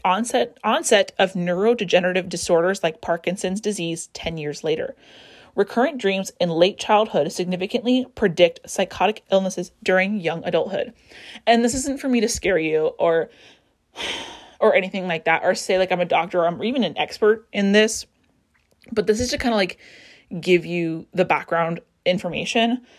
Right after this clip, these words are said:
on what you're really working with here. Um, I firmly believe that I've gotten warnings from things way before they were about to happen in my life. Um, and I just think that's so fascinating. Like,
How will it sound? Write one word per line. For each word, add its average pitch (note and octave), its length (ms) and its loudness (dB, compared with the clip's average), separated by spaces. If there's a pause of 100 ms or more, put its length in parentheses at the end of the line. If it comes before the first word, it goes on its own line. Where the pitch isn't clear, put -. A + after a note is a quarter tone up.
(340)
on F3 460 2
what F3 260 4
you're F3+ 100 0
really D#3+ 240 -2
working D#3+ 320 -6
with - 180 -8
here. - 380 -4 (160)
Um, F3 260 4
I F#3+ 220 2
firmly F#3+ 560 0
believe E3+ 380 -6
that E3 100 2
I've E3+ 140 0
gotten - 260 -2
warnings E3+ 480 -4
from G3 160 -6
things G#3 400 -4 (480)
way F3+ 560 4
before F3 380 2
they D#3+ 80 2
were D#3+ 60 2
about D#3+ 220 0
to D#3+ 80 -2
happen D#3 520 -6
in F3 160 2
my D#3 220 0
life. C#3 580 -2 (100)
Um, F3 600 2 (1080)
and G#3+ 160 4
I F#3+ 120 0
just F#3+ 180 -10
think F3+ 160 -4
that's - 180 -6
so E3 280 2
fascinating. D#3+ 640 -4
Like, F3+ 200 -2